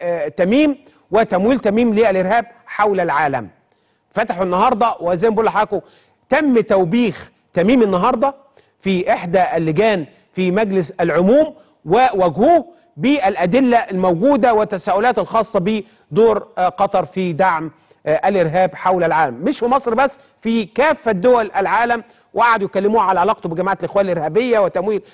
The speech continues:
جماعة الإخوان الإرهابية، اللي هم أصلًا بريطانيا هي الحضن الدافئ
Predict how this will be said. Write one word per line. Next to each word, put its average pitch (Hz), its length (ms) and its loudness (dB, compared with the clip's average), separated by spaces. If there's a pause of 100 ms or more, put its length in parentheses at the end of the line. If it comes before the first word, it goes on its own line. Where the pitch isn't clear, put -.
(140)
جماعة 180 140 2
الإخوان 185 300 -2
الإرهابية، 180 520 0 (220)
اللي 196 160 0
هم 311 200 0
أصلًا 285 340 -2
بريطانيا 294 500 0 (260)
هي 277 220 2
الحضن 220 640 -4 (140)
الدافئ 220 800 -2